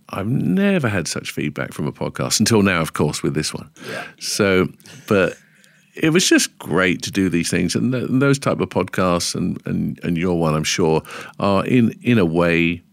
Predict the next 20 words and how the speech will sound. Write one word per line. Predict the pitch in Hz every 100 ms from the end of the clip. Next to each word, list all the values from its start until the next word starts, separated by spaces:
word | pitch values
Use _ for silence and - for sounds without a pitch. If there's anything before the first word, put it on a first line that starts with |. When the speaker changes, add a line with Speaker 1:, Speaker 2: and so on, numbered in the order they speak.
| _ -
Speaker 1:
they | 92
are | 92 90
radio, | 87 80 80 76 80 80
aren't | 85
they? | 64 71
They're | 71 71
going | 87 85
into | 80
people's | 71 62 -
ears. | 69 78 73 76
They're | 69 80
audio | 95 101 92 98 90 87
and | 82 78
they're | 85
out | 87 73
there | 92 90 80
and | 73
people | 90 76
can | 82 78
listen | 87 - 92 90